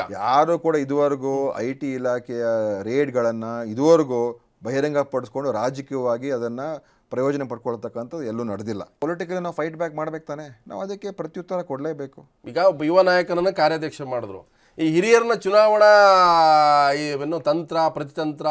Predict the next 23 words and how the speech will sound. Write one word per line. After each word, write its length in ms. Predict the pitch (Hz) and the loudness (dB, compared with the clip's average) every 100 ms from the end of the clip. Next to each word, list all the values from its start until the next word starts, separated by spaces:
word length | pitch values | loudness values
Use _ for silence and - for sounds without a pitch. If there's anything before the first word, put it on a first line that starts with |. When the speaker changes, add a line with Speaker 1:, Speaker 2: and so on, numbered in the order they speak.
| 151 | 0
Speaker 2:
ಸಂಘಟನೆ 440 | 147 143 151 147 | -2 -6 -6 -8
ತರ್ತಾ 280 | 143 131 135 | -8 -8 -8
ಇದ್ರಂತ. 260 | 127 117 113 | -8 -8 -10
ಹೌದು, 160 | 127 | -10
ಮಂತ್ರಿಗಳು 380 | 120 127 151 147 | -10 -10 -8 -8
ತುಂಬಾ 240 | 131 135 | -6 -4
ಜನ 140 | 139 139 | -4 -4
ಕೈ 160 | 135 | -8
Speaker 1:
ನೋಡಿ, 220 | 127 123 147 | -8 -4 -2
Speaker 2:
ಬಿಡ್ತಾರೆ. 180 | 127 | -2
Speaker 1:
ಅದು 160 | 127 139 | 0 -2
ಆ 240 | 117 123 | 0 0
ಅಜೆಂಡಾ 360 | 123 127 139 139 | -2 -2 -2 0
ಏನು 200 | 139 131 | -2 -2
ಇರ್ಲಿಲ್ಲ. 540 | 110 110 110 92 - _ | -8 -8 -8 -10 -14 _
Speaker 2:
ಬ-, 40 | 156 | -4
ಇದೆ 200 | 156 202 | 2 2
ಅಂತ 160 | 175 | 2
ಹೇಳ್ತಾ 180 | 170 139 | -4 -6
ಇದ್ದಾರೆ. 180 | 110 104 | -10 -10
Speaker 1:
ಅದು 600 | 113 120 139 139 151 147 87 | -8 -4 -2 -2 -2 -4 -6
ಯಾವ್ದೋ 360 | 104 113 135 147 | -6 -4 -2 0
ಒಂದು 840 | 143 139 135 139 135 131 123 117 | 0 -2 -4 -4 -2 -2 -2 -4